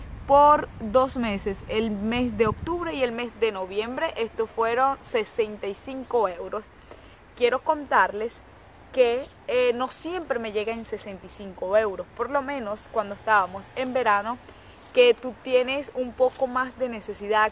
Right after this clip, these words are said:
de prender el aire acondicionado, eso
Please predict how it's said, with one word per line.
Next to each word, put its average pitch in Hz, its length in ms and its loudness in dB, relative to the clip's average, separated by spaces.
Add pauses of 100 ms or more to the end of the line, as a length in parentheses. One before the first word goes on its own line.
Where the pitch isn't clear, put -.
de 196 120 -8
prender 190 340 -6
el 208 180 -2
aire 196 240 -4
acondicionado, 208 1040 -6 (480)
eso 214 260 0